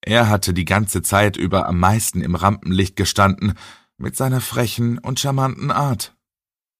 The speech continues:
Es gab unendlich viele Rankings, welcher von uns der beliebteste war. Maddox führte sie alle an. Danach unterschieden sie sich, manche standen eher auf den süßen und netten Arlo,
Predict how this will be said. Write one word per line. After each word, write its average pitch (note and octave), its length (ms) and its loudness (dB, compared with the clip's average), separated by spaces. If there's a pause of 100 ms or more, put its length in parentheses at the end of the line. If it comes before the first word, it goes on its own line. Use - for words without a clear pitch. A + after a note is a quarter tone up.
(140)
Es A#2+ 200 -2
gab B2 200 2
unendlich G#2+ 500 -2
viele F#2 240 2
Rankings, F#2+ 540 2 (440)
welcher A2+ 360 -4
von B2 220 -2
uns A#2+ 320 0
der C3 140 -2
beliebteste C3 640 -4
war. D#2+ 300 -2 (760)
Maddox G2 540 2
führte C3+ 320 -4
sie C3 300 -4
alle E2 280 -2
an. D#2 320 -4 (1200)
Danach G2 420 4
unterschieden B2 600 0
sie F#2+ 140 2
sich, F#2+ 300 0 (380)
manche A#2 420 0
standen A2 440 0
eher G#2 320 0
auf F2 120 -4
den E2 180 -2
süßen G2 500 0
und B2+ 280 -6
netten C3+ 320 -4
Arlo, A2+ 540 6